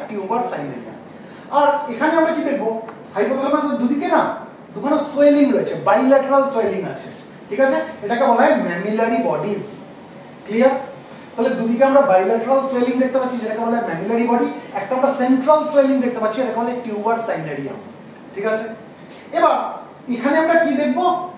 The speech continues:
এখানে pituitary gland থাকে, ঠিক আছে? আমার এই মুখটার সাথে মিলিও না, মানে এটা যেন দেখে মনে হচ্ছে যে একেবারে নাকের তলায় মুখের কাছে pituitary চলে এসেছে, সেটা না, মানে এটা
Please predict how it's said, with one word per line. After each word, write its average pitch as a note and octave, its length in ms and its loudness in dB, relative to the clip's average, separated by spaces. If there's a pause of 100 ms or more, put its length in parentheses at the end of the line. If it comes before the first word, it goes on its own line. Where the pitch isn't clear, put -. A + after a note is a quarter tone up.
(120)
এখানে A#3+ 180 0 (180)
pituitary G#3+ 640 -4
gland D3+ 260 -6 (100)
থাকে, - 200 -18 (180)
ঠিক A#3+ 160 -2
আছে? - 120 0 (300)
আমার C4+ 200 6
এই B3 100 4
মুখটার - 360 4
সাথে D#4+ 220 0
মিলিও A3+ 240 6
না, D#3+ 120 -2
মানে C#4 120 4 (100)
এটা A3+ 180 0
যেন C#4 100 2 (100)
দেখে A3+ 180 0
মনে C#4 100 2
হচ্ছে D4+ 140 0 (320)
যে A#3+ 140 0
একেবারে C4+ 240 6 (120)
নাকের - 320 2
তলায় B3+ 280 6
মুখের C4+ 220 6
কাছে B3 220 2
pituitary G#3+ 420 -2
চলে D#3 140 -6
এসেছে, - 140 -8
সেটা A3 220 -2
না, - 60 -10 (260)
মানে B3 160 2
এটা - 100 6